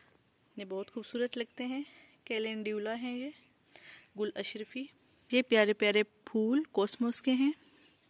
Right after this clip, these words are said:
कॉस्मोस वाइट के हैं। इसके साथ ही ये गलार्डिया है, ये पूरा पौधा गलार्डिया का है। इसके साथ से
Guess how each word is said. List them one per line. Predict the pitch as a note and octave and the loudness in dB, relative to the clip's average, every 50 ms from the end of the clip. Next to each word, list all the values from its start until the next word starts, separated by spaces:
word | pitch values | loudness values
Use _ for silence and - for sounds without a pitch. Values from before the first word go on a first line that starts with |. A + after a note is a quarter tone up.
| _ - - - - - - _ _ - | _ -12 -12 -12 -12 -16 -20 _ _ -10
कॉस्मोस | - G#3 G#3 - - A3 G#3 - - G#3 | -8 -8 -8 -6 -4 -4 -4 -4 -2 -2
वाइट | G3+ G3 G3 G#3 - | 0 0 0 -2 -2
के | - - A#3 | -2 -2 -2
हैं। | A3+ A#3 A#3+ A#3 | 0 0 0 0
इसके | - G#3+ - - - G#3 | -2 -4 -4 -6 -8 -6
साथ | - - A#3 A3+ A3+ - - | -4 -4 -4 -4 -4 -6 -8
ही | A3+ G#3 A3 | -8 -6 -4
ये | A3+ A#3+ C#4+ - - - _ _ _ _ _ _ _ _ - - - _ _ _ _ _ | -4 -4 -4 -8 -14 -20 _ _ _ _ _ _ _ _ -20 -20 -20 _ _ _ _ _
गलार्डिया | - G3+ G3 G3 F#3+ F#3 F#3+ G3 G3+ G3 A3+ A#3 A#3+ B3 | -4 -2 0 0 0 0 0 -2 -2 -2 -2 -2 -2 -2
है, | C4 C4 C#4+ D4+ E4+ - - - - - - _ _ _ _ _ _ _ _ _ _ _ - - _ _ _ - _ _ _ _ _ _ _ _ _ _ _ _ _ _ _ _ _ _ _ - - - - - A3+ | -2 -2 -2 -2 -2 -4 -10 -20 -20 -20 -20 _ _ _ _ _ _ _ _ _ _ _ -20 -20 _ _ _ -20 _ _ _ _ _ _ _ _ _ _ _ _ _ _ _ _ _ _ _ -20 -20 -20 -16 -8 -6
ये | G#3+ | -6
पूरा | A3 - - A3 A3+ A#3 | -6 -4 -2 -2 0 -2
पौधा | A#3 - G#3 G3 G3 A3 A3+ A#3+ | -2 -2 -2 -2 -2 -2 -2 -2
गलार्डिया | A3 A3 G#3 G3+ G3 F#3+ F#3+ F#3+ G#3 G#3+ A3 A3+ | -2 -2 -2 0 -2 -2 -2 -2 -2 -2 -2 -2
का | - B3 | -4 -6
है। | A#3+ B3 B3+ A#3+ | -4 -2 -2 -2
इसके | G#3 - - - A3 | -2 -4 -6 -12 -14
साथ | - - - A3 A3 G#3+ | -12 -8 -8 -8 -8 -8
से | - - - A#3+ B3 | -8 -10 -8 -8 -8